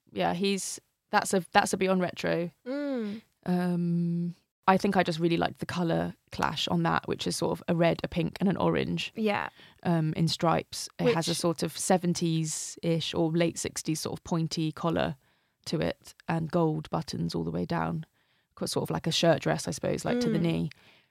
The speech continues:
Speaker 1: but a very heavy, weird fabric, which I think pretty much I bought because it looked like the fabric on a deck chair that we used to have
Speaker 2: Oh,
Speaker 1: when I was growing
Speaker 2: nice.
Speaker 1: up. We had two deck chairs in the shed that used to come out in the garden when it was sunny,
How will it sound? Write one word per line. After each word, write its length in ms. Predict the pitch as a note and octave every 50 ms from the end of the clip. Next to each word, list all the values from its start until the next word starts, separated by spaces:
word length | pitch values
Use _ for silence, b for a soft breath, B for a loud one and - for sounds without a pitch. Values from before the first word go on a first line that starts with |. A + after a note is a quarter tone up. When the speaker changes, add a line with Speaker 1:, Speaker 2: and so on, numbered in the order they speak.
| B -
Speaker 1:
but 120 | - -
a 60 | E3+
very 280 | D#3 F#3 F3 E3+ E3 E3
heavy, 520 | D#3+ E3 F3 E3 D#3+ D#3+ D#3 D#3 D#3+ D#3+ - _ _
weird 280 | - E3+ F3 E3 D#3+ -
fabric, 600 | - E3 E3 D#3 - C#3+ - G#2+ - - - - _ _ _ _ _
which 360 | - - - - - - - - -
I 80 | D#3
think 340 | E3+ - A3 G3 E3+ - -
pretty 280 | - - G3 - - E3+
much 260 | E3 D#3 - - -
I 60 | - E3
bought 320 | C#3 D#3 D#3+ D#3 E3 -
because 460 | - - - - E3 E3 E3 D3+ - -
it 160 | - - -
looked 480 | F3 E3 E3+ - - - - - -
like 440 | E3+ E3 D#3+ E3+ E3+ - _ - - - - -
the 500 | F3 D#3 D#3 D#3 D#3 D#3+ D#3+ D#3+ - - _ - _ -
fabric 440 | F3 E3 - - - - - - - -
on 300 | E3 E3 D#3 E3 D#3+ -
a 140 | - F3 D#3+ D3
deck 220 | - - - -
chair 240 | - - D#3 - -
that 120 | E3 - -
we 60 | E3+
used 180 | D#3+ D#3 - -
to 60 | E3
have 340 | D#3+ E3 D#3 D3+ - - - _ _ -
Speaker 2:
Oh, 120 | C#4 -
Speaker 1:
when 100 | - E3
I 60 | E3 D#3+
was 100 | D#3+ -
growing 260 | - F3 E3 E3 E3
Speaker 2:
nice. 120 | E3 D#3 -
Speaker 1:
up. 60 | - - b b b b b b b b -
We 40 | F3+
had 80 | F3
two 140 | - A3+ A#3
deck 180 | G3+ G3 - -
chairs 280 | - F3 D#3+ E3 D#3+ -
in 140 | - E3+
the 40 | E3
shed 280 | D#3+ - - D#3 D#3 D#3
that 120 | - - E3+
used 120 | D#3+ -
to 60 | - -
come 160 | - E3 D#3+
out 160 | D#3 D#3 -
in 80 | - D#3+
the 60 | D#3
garden 560 | - D#3+ D#3+ E3 E3 D#3 C#3+ D3+ D#3 D#3+ E3+
when 140 | - F3 E3
it 60 | -
was 100 | - D#3
sunny, 380 | - - E3 D#3+ D#3 D#3+ D#3+ b